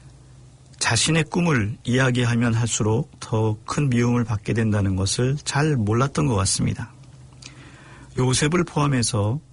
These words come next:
야곱의 아들들의 이야기를 보면 자연스럽게 떠오르는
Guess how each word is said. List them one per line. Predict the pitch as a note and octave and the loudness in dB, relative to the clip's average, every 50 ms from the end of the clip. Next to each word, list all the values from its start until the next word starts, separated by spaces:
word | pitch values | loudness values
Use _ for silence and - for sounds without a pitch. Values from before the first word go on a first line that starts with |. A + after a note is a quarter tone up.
| - - - - - - - - | -20 -20 -20 -20 -20 -20 -8 -4
야곱의 | G#2+ A2 A2+ G#2+ B2 B2+ A#2+ C3 B2 | -2 -2 0 0 0 0 0 0 0
아들들의 | - A2+ A#2 A#2 B2+ B2+ B2 C3+ B2+ C3+ B2+ | 0 0 0 2 0 2 0 0 2 2 2
이야기를 | A2+ A2 A2 G#2+ G2+ G#2+ G#2 A2 G#2+ G#2 | 2 2 2 2 2 2 2 2 0 0
보면 | G#2 G2+ G2+ A2+ C#3 C#3+ A2 G2+ G#2 - - - - - - - - - | -2 -2 0 0 2 2 0 -2 -4 -8 -16 -20 -20 -20 -20 -20 -20 -14
자연스럽게 | - - G#2+ G2 G#2 A#2+ A#2+ A#2 - B2+ B2+ B2+ - - C3+ - | -8 -4 -2 0 0 2 0 0 0 0 -2 -2 -2 -4 -6 -2
떠오르는 | - C3 B2 A#2+ A#2+ A#2 A#2+ A#2+ B2 A#2+ A#2 A2 A2+ C#3 | 0 0 2 2 2 2 2 2 2 2 2 0 -2 -4